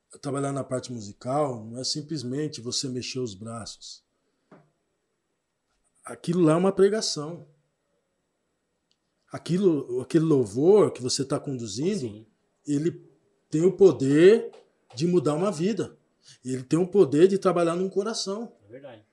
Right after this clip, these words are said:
Speaker 1: Ele tem o poder de tran-, de transformar. E ele, e ele faz parte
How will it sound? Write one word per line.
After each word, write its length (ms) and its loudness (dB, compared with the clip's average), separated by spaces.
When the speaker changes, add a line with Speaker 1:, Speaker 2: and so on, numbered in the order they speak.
Speaker 1:
Ele 180 -6
tem 180 -2
o 100 2
poder 400 4
de 100 -6
tran-, 320 -4
de 140 -10
transformar. 840 -6
E 240 -2
ele, 380 0
e 160 0
ele 180 4
faz 480 -2
parte 720 -6